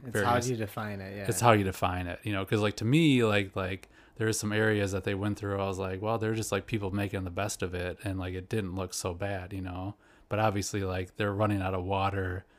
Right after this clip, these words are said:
Speaker 2: and, like, the
Speaker 1: Right.
Speaker 2: infrastructure is, like, crumbling because, like,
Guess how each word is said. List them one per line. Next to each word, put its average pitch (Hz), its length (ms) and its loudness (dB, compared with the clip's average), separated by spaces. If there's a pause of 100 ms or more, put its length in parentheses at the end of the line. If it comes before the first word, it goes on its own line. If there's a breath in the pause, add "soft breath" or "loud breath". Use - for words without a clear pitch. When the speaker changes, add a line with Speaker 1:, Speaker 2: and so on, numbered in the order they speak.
(340 soft breath)
Speaker 2:
and, 107 120 0
like, 95 180 0
the - 80 -4
Speaker 1:
Right. 107 80 -2
Speaker 2:
infrastructure 98 640 0
is, 90 80 -4
like, 90 140 -6
crumbling 95 520 -2
because, 92 460 -6
like, 90 360 -6